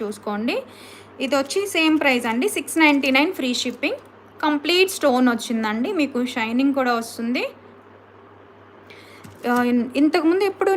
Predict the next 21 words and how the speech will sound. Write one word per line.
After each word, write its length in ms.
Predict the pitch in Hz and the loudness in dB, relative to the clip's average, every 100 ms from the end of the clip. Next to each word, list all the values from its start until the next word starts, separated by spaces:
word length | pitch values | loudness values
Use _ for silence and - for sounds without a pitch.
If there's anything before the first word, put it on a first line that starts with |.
| 349 | 2
మాకు 220 | 311 320 | 0 0
స్టోన్ 400 | 320 285 277 330 | -2 0 2 2
షైన్ 280 | 311 311 285 | 2 2 2
ఉంటుందని 380 | 269 277 269 269 | 2 2 2 2
ఎవరు 240 | 226 294 | 2 2
అడగలేదండి. 540 | 277 254 285 269 247 | 2 2 0 2 2
ఓ, 200 | 262 233 247 - | 2 0 -4 -6
ఇలా 240 | 226 247 | -2 -2
కూడా 220 | 254 240 | -2 -2
ఆలోచిస్తారు, 680 | 226 220 240 233 220 226 226 | 0 -2 -4 -6 -8 -6 -6
నాకు 220 | 233 226 | -6 -8
ఇప్పుడే 380 | 214 - 233 233 - - | -12 -10 -10 -10 -14 -10
తెలిసింది. 460 | 220 214 233 214 254 | -8 -6 -6 -4 -4
ఒక 220 | 247 226 214 208 214 220 233 226 | -4 -4 -2 -2 -4 -4 -2 -2
రీసెల్లర్ 520 | 226 240 247 240 226 | -2 -2 -2 -2 -2
అడిగారు, 420 | 220 214 220 240 | -2 -2 -2 -4
"స్టోన్ 420 | - 233 220 262 | -6 -4 0 0
షైనింగ్ 420 | 269 214 208 240 | 0 -4 -2 -2
ఉంటుందా, 420 | 214 214 233 208 285 | -2 -4 -4 -2 -2
ఉండదా?" 440 | 226 214 220 214 | -2 -4 -4 -4
అని. 200 | 214 | -4